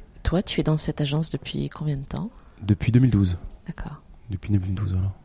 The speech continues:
Speaker 1: Et avant, tu peux nous dire, ou c'est un secret, ce que tu as fait <laughs> avant de rejoindre Wordpil ?
Speaker 2: Que je, je rejoins Word-, euh, je me suis retrouvé dans le monde de la communication un peu par hasard, parce que à l'origine, moi, je,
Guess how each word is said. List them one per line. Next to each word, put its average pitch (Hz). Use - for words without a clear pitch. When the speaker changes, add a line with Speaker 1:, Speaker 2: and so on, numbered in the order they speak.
Speaker 1:
Et 139
avant, 147
tu -
peux -
nous 143
dire, 143
ou -
c'est -
un 127
secret, 147
ce -
que 170
tu -
as -
fait -
<laughs> -
avant 165
de 165
rejoindre 156
Wordpil ? 151
Speaker 2:
Que 151
je, 113
je 98
rejoins 107
Word-, 107
euh, 107
je 95
me 110
suis -
retrouvé 123
dans 117
le 101
monde 104
de 104
la 95
communication 98
un 92
peu 87
par 90
hasard, 113
parce 95
que 95
à 101
l'origine, 101
moi, 98
je, 92